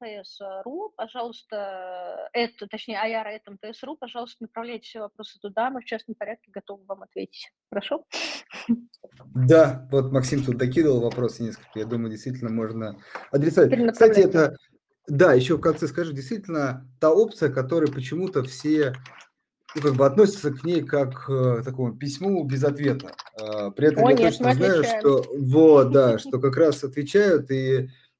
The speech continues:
Speaker 2: э, люди там, скажем так, зря не пользуются. Поэтому обязательно пользуйтесь, открывайте еще один новый канал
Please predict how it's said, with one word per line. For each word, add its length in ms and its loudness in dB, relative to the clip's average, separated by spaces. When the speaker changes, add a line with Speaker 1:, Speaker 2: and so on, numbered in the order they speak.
Speaker 2:
э, 600 -2
люди 380 -2
там, 220 -12
скажем 280 -20
так, 140 -20
зря 240 6
не 120 6
пользуются. 540 -4
Поэтому 680 2
обязательно 480 -2
пользуйтесь, 640 -2
открывайте 520 2
еще 380 2
один 360 0
новый 240 4
канал 440 -4